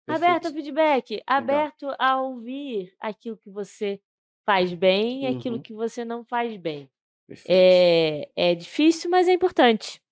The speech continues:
Speaker 2: né? Assim crescemos.
Speaker 1: Boa.
Speaker 2: E acho que esse,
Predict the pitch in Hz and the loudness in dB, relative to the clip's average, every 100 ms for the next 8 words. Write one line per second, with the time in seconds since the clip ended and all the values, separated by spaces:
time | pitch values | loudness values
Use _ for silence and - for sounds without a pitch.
0 | - 202 240 - _ _ _ _ _ _ | -6 -2 -2 -4 _ _ _ _ _ _
1 | _ - 202 - 226 220 247 240 180 147 | _ -10 -10 -10 -12 -2 0 0 0 -2
2 | 143 160 - 139 120 110 - _ - 208 | -4 -12 -16 _ -12 -12 -14 _ -4 0
3 | 208 208 220 - 240 220 - 220 208 | 4 4 4 2 2 2 0 -4 -4